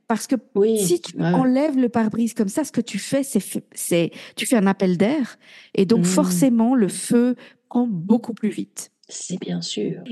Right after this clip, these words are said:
Speaker 1: Il voit aussi que sous les pieds du conducteur, il y a des papiers qui ont clairement été mis là pour, c'est les premières choses qui ont été incendiées. Donc, clairement, quelqu'un a mis feu à un papier et l'a mis là
Speaker 2: Ouais.
Speaker 1: pour que ça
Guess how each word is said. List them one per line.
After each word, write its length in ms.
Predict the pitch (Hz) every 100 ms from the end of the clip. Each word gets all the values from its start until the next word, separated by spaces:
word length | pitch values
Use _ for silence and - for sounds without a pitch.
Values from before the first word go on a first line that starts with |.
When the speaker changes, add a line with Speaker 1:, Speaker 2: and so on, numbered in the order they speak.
| -
Speaker 1:
Il 100 | 214
voit 100 | 294
aussi 240 | 277 339
que 100 | 311
sous 180 | 190 -
les 140 | 277 269
pieds 220 | - 277
du 100 | 220
conducteur, 720 | 202 208 185 - - 262 285 214
il 60 |
y 40 | 190
a 80 | 175
des 320 | 170 160 160
papiers 600 | - 220 - - 240 226
qui 160 | -
ont 100 | 165 -
clairement 480 | 262 262 233 233 202
été 200 | 196 202
mis 160 | 196
là 140 | 190 190
pour, 260 | - 170 -
c'est 220 | - 190
les 80 | 180
premières 400 | 170 226 220 226
choses 220 | - 233
qui 100 | -
ont 60 | 185
été 200 | 180 185
incendiées. 560 | 170 175 185 185 254 - _ _ _ _ -
Donc, 320 | 190 - -
clairement, 400 | - 226 220 226 - - - -
quelqu'un 300 | 220 202 202
a 40 |
mis 140 | 175 165
feu 320 | - 247 240
à 40 |
un 60 | 226
papier 500 | 220 208 - 240 -
et 40 | 185
l'a 120 | 175
mis 220 | 190 208
là 280 | 190 185 202 _ _ -
Speaker 2:
Ouais. 180 | 226 -
Speaker 1:
pour 200 | 180 -
que 120 | 190
ça 340 | 170 - 165